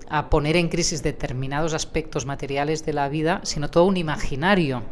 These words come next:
de qué impli-, de qué significa vivir mejor, de qué significa ser libres, ¿no? La promesa de ese capitalismo que, neoliberal que de algún modo ganó la batalla,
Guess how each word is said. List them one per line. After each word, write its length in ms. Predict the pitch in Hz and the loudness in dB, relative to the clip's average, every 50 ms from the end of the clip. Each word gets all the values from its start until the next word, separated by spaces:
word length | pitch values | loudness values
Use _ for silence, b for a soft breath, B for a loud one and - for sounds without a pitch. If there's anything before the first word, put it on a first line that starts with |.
| - - | -10 -8
de 160 | 139 139 123 | -8 -8 -4
qué 140 | - 151 151 | -2 -2 -2
impli-, 380 | 156 156 - - 156 156 156 - - - | -2 -2 -2 -2 -2 -2 -4 -6 -8 -4
de 200 | - 180 156 160 | -2 0 0 0
qué 100 | 151 - | 2 2
significa 560 | 160 - 220 208 196 180 - - 202 - 180 160 | 2 2 2 2 2 2 2 0 0 2 2 2
vivir 360 | 151 151 139 165 170 147 139 | 2 0 0 0 -2 -2 -2
mejor, 500 | 139 127 - - - 185 185 156 131 - | -4 -6 -4 0 4 4 4 4 2 -2
de 100 | 151 147 | -4 -4
qué 120 | - 147 | -2 -4
significa 520 | - - 165 165 156 - - 156 - 165 151 | -4 -2 -2 -4 -4 -4 -4 -2 0 0 0
ser 300 | - - - 135 123 135 | 2 0 -2 -4 -4 -2
libres, 560 | 151 185 185 156 139 131 123 120 - - B B B B B B B B B - | 0 0 0 0 -2 -6 -6 -8 -10 -10 B B B B B B B B B -2
¿no? 100 | 160 170 | 2 6
La 140 | 180 165 - | 6 6 8
promesa 360 | 165 165 151 156 151 - 180 | 8 6 6 4 2 4 4
de 80 | 185 190 | 4 6
ese 140 | - 175 | 8 6
capitalismo 840 | 165 156 143 - 156 143 - 127 131 160 220 214 160 139 139 135 - | 6 6 2 -2 -2 -2 -2 0 0 0 -2 -2 -2 -2 -4 -4 -4
que, 300 | - 147 139 139 139 139 - | -2 -2 -2 0 -2 -2 -2
neoliberal 720 | 143 139 143 139 139 139 139 127 131 131 147 160 170 180 175 | -4 -4 -4 -4 -4 -4 -2 -2 0 4 6 6 6 4 4
que 140 | - 160 143 | 2 2 2
de 100 | 143 143 | 2 2
algún 280 | 139 131 139 151 156 | 0 0 -2 -2 -2
modo 340 | 151 151 156 165 180 185 B B B B B B B B B | 0 6 10 10 10 10 B B B B B B B B B
ganó 380 | - 160 160 151 143 151 160 160 | 0 2 2 2 4 6 6 8
la 100 | 170 165 | 10 8
batalla, 720 | 156 151 143 - 147 151 156 165 165 160 156 147 139 - | 8 8 6 4 2 4 6 6 6 4 4 2 -2 -4